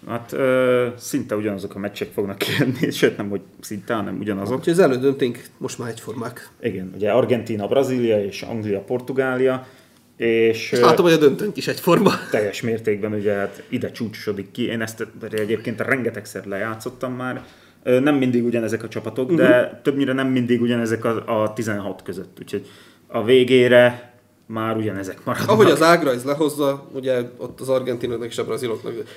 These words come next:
Speaker 2: ki kell ejteni egymást, és gyakorlatilag a, a két legfocisabb földrész két legjobb csapata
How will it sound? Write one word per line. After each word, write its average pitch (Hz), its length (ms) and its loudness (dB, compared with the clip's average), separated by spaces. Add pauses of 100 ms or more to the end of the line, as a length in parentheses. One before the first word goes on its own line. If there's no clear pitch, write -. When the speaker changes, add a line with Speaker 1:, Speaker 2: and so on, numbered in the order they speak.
(140)
Speaker 2:
ki 175 120 -4
kell 175 180 6
ejteni 147 340 4
egymást, 120 380 -4
és 120 140 -10 (320)
gyakorlatilag 202 560 6
a, 143 360 0
a - 220 -14
két 214 480 4 (540)
legfocisabb 165 1600 -2
földrész 160 1080 4 (200)
két 151 240 2
legjobb 120 340 -4
csapata 135 560 -4